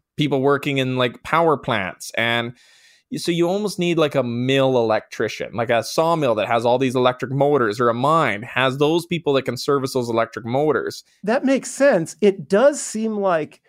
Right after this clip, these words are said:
Speaker 2: in this sort of period of transition, or just when your trucks are new and there's only three of them in the world or ten of them in the world or a hundred of them in the world, like,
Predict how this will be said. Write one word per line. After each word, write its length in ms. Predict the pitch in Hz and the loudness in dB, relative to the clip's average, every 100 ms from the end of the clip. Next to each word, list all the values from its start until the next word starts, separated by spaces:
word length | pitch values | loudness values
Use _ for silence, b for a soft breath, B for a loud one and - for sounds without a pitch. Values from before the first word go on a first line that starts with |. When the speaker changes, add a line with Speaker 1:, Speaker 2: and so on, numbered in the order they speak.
| _ _ - | _ _ -10
Speaker 2:
in 200 | 190 170 | -4 -2
this 120 | 160 | -2
sort 160 | 208 | -2
of 140 | 170 - | -4 -6
period 340 | - 240 220 | -4 0 2
of 100 | 170 | 0
transition, 520 | - 156 160 226 156 | -2 -4 -2 -4 -4
or 80 | 143 | -4
just 220 | 156 175 | -2 -4
when 260 | 170 170 202 | 0 2 4
your 100 | 196 | 2
trucks 360 | 185 208 196 170 | 4 4 4 2
are 100 | 151 | 4
new 320 | 214 170 135 | 6 6 4
and 140 | 143 | 2
there's 160 | 156 156 | 0 0
only 200 | 165 135 | 0 -2
three 300 | - 165 190 | -4 2 4
of 100 | 156 | 4
them 80 | 160 | 0
in 80 | |
the 80 | 151 | 0
world 320 | 151 147 180 | 2 4 2
or 120 | 143 113 | 0 -6
ten 240 | - 185 | -2 0
of 60 | 185 | 0
them 60 | |
in 60 | 165 | 0
the 60 | |
world 200 | 160 175 | 2 2
or 100 | 156 | 2
a 40 | 110 | 0
hundred 300 | 185 196 160 | 0 2 2
of 80 | 143 | 0
them 80 | |
in 80 | 135 | -2
the 80 | 127 | -4
world, 340 | 120 113 117 B B B B | -2 -2 -2 B B B B
like, 380 | 147 143 131 | 0 0 -2